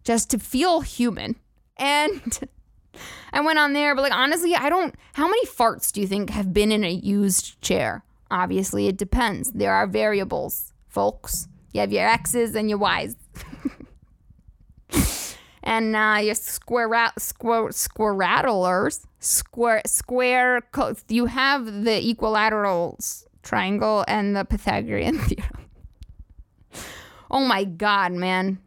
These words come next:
This is what crack probably does. I've never tried, but I imagine this is the same. <laughs> Okay, on Facebook Marketplace, I just opened it up and I was, like, looking through Studio City and, like,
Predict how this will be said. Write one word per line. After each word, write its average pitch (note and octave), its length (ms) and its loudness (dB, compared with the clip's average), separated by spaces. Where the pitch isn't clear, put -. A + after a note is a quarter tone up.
This G3+ 120 -4
is G3+ 100 -4
what G3 160 -4
crack - 460 -2
probably G3 440 0
does. D3 380 -2
I've G#3 160 4
never G3 240 0
tried, G#3+ 440 2
but G#3+ 140 2
I G#3 120 4
imagine G3+ 680 2
this F#3+ 300 0
is G3 180 -8
the F#3+ 100 -4
same. A3 460 0
<laughs> - 60 -20
Okay, C#4 160 2
on C4 180 2
Facebook D4 280 -2
Marketplace, C#4 600 0
I B3+ 120 4
just C4+ 200 0
opened D#4+ 280 0
it D4+ 100 -4
up - 320 2
and A3+ 140 0
I A3+ 60 4
was, A#3 100 2
like, A3+ 120 0
looking B3+ 340 2
through B3+ 100 0
Studio B3+ 460 2
City A#3 500 0
and, A3+ 140 2
like, G3+ 200 -2